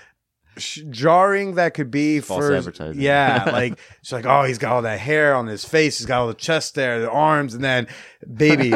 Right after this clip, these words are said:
Speaker 2: <laughs>
Speaker 1: down below, baby smooth."
Speaker 2: <laughs> Should try that just to see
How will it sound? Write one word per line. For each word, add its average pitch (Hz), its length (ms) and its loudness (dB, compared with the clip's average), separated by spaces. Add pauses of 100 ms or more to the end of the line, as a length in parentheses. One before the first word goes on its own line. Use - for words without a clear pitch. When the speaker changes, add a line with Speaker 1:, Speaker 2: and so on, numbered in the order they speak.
Speaker 2:
<laughs> 135 80 -8
Speaker 1:
down 131 240 -2
below, 143 240 2
baby 123 240 -2
smooth." 120 440 -6
Speaker 2:
<laughs> - 960 -12
Should - 200 -18
try 85 180 -4
that 73 200 -10
just - 220 -20
to - 40 -20
see 78 260 -16